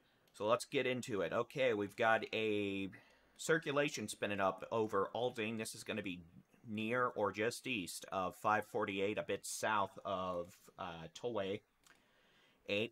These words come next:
You can see a pretty good circulation spinning up right here. It's gonna be a tornado warning until four thirty P M. Let's go over the cities. This does include Aldine,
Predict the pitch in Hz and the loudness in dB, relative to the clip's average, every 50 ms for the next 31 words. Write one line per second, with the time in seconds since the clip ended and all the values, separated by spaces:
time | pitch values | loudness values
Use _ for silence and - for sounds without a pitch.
0 | - - 82 80 - 98 - - 110 101 - - 180 170 131 123 110 - - 156 | -6 -12 -16 -16 -14 -10 -4 -4 -4 -2 -2 -2 -2 0 0 0 -2 0 0 0
1 | 139 139 - 110 104 113 131 143 - - 95 92 - - 110 101 98 95 98 98 | 0 0 0 0 0 2 2 0 0 -4 -6 -8 -6 -4 -4 -2 -2 -2 -4 -2
2 | - 107 98 95 95 - - 101 98 104 117 113 104 - - - 101 104 101 98 | 0 0 0 0 -2 -4 -4 -2 -2 0 -2 -2 -4 -6 -6 -6 -6 -4 -4 -4
3 | 101 98 95 90 - - 113 107 107 107 107 104 104 107 104 104 101 92 92 92 | -4 -4 -4 -6 -6 -6 -4 -2 0 0 0 0 2 2 0 0 0 -4 -6 -6
4 | - 104 92 - - - 135 123 113 - 127 117 110 107 92 - - 107 101 101 | -6 -8 -8 -8 -4 -2 0 0 0 2 2 0 2 0 -2 -6 -4 -4 -2 0
5 | 113 120 110 101 101 - - 117 107 107 107 - 107 - 90 - - - - 127 | 0 0 0 -2 -2 -2 -2 0 2 2 2 0 -2 -4 -4 -4 -4 -2 -2 -2
6 | 123 113 92 80 - - 92 - - - 117 117 107 113 101 - - - 113 107 | -2 -2 -4 -4 -4 -6 -6 -4 0 2 2 2 2 0 -4 -8 -8 -4 -2 -2
7 | 104 104 101 101 98 - - - - - - - - - - - - - - _ | 0 0 0 -2 -4 -6 -10 -14 -18 -20 -20 -20 -20 -20 -20 -20 -20 -20 -2 _
8 | - 135 151 160 139 117 123 113 98 92 87 82 80 | 8 8 8 8 6 4 2 0 0 -2 -4 -4 -6